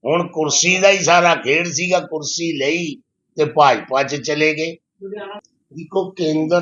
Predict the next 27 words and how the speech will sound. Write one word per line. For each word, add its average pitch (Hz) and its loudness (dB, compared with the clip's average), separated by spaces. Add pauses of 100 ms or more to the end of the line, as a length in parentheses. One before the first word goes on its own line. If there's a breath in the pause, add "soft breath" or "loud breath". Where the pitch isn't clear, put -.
ਦੀ 175 -4
ਸਰਕਾਰ 135 2
ਨੇ 127 -4 (760)
ਅਰਵਿੰਦ 170 0
ਕੇਜਰੀਵਾਲ 170 0 (500)
ਦਾ 160 2
ਤਾਂ 170 2
ਅਸਲ 175 -2
ਦੇ 175 0
ਵਿੱਚ 156 -6
ਜੇ 156 -6
ਸਹੀ 175 -4 (280)
ਗੱਲ 143 4
ਦਾ 151 2 (140)
ਨਿਚੋੜ 135 -2
ਕੱਢੀਏ 143 -2 (680)
ਤਾਂ 180 0
ਮੋਦੀ 165 0
ਨੂੰ 185 0
ਖੌਫੀਆ 151 4
ਹੀ 175 2
ਇੱਕੋ 170 -2
ਬੰਦੇ 160 0
ਦਾ 151 4
ਖਾ 117 2
ਰਿਹਾ 139 2
ਵਾ, 160 -2